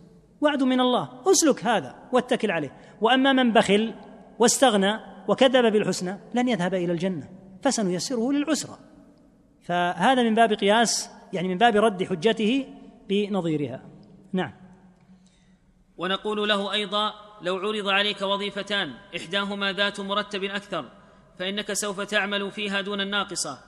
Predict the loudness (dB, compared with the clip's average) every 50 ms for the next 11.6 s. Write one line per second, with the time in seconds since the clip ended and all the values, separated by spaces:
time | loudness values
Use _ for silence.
0 | -20 -20 -20 -20 _ _ -12 -10 -8 -6 -6 -6 -4 -6 -6 -6 -8 -6 -4 -2
1 | -2 -2 -2 -2 -4 -4 -4 -4 -6 -6 -6 -6 -8 -8 -8 -6 -4 -4 -4 -4
2 | -2 -4 -4 -2 -2 -2 -2 -4 -4 -4 -4 -4 -4 -6 -10 -18 -20 -20 -12 -6
3 | -4 -2 -2 -2 -2 -4 -4 -4 -4 -4 -6 -6 -6 -4 -4 -4 -6 -6 -8 -8
4 | -8 -8 -10 -10 -10 -10 -10 -8 -6 -6 -6 -6 -6 -6 -6 -4 -6 -6 -8 -4
5 | -4 -4 -4 -4 -8 -16 -20 -20 -20 -16 -10 -6 -6 -6 -6 -6 -6 -6 -4 -2
6 | -2 -2 -2 -2 -4 -4 -4 -4 -2 -2 -2 -4 -4 -10 -20 -20 -20 -20 -12 -6
7 | -2 0 0 0 0 -2 -2 -4 -2 -2 -4 -4 -4 -4 -6 -6 -6 -8 -8 -6
8 | -4 -4 -4 -4 -4 -4 -6 -8 -8 -6 -6 -6 -6 -6 -8 -8 -10 -12 -20 -20
9 | -20 _ _ _ _ _ _ _ _ _ _ _ _ _ _ -4 -4 -2 -4 -4
10 | -4 -6 -2 0 0 0 0 -2 -6 -6 -6 -4 -4 -4 -4 -4 -4 -4 -6 -4
11 | -6 -6 -4 -4 -2 -2 -2 -2 -2 -4 -10